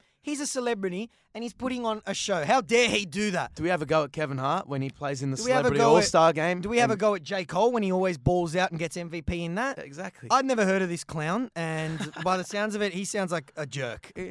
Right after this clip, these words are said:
Speaker 2: I,
Speaker 1: just
Speaker 2: I,
Speaker 1: another guy trying to run Kyrgios down. Let
Speaker 2: I've
Speaker 1: the boy play.
Speaker 2: personally been blocked by Nick Kyrgios playing in a, uh, in a basketball game.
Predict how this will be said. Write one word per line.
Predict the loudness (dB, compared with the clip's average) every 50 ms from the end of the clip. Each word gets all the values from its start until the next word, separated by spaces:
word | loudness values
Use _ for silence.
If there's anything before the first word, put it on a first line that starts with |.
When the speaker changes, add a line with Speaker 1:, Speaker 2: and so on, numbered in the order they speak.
| -14 -14 -4
Speaker 2:
I, | 2 4 4 4
Speaker 1:
just | 4 4 2 4
Speaker 2:
I, | 4
Speaker 1:
another | 4 4 6 6 6
guy | 4 4 2
trying | 2 4 4 4 4 4
to | 2 0 -2 _ _ _ -12
run | -4 0 0 2 2 0 -4
Kyrgios | -6 -6 -6 -4 -4 -4 -4 -4
down. | -4 -2 -2 0 4
Let | 6 6
Speaker 2:
I've | 6
Speaker 1:
the | 6
boy | 4 2 2
play. | 2 2
Speaker 2:
personally | 2 0 0 -2 -2 -2 -4 -4
been | -4 -4 -6 -6 -6
blocked | -6 -2 -2 -2 -2 -4 _
by | -4 -2 -2 -2 -4 -8 -10
Nick | -10 -10 -10 -10
Kyrgios | -10 -8 -8 -8 -6 -6 -6 -6 -6 -10 -16 _ _ -12 -8
playing | -6 -6 -6 -6
in | -6 -8
a, | -8 -10 -10 -10
uh, | -8 -8 -10 -10 -10
in | -12
a | -12 -8
basketball | -6 -6 -6 -6 -8 -12 -12 -12 -12
game. | -10 -10 -12 -12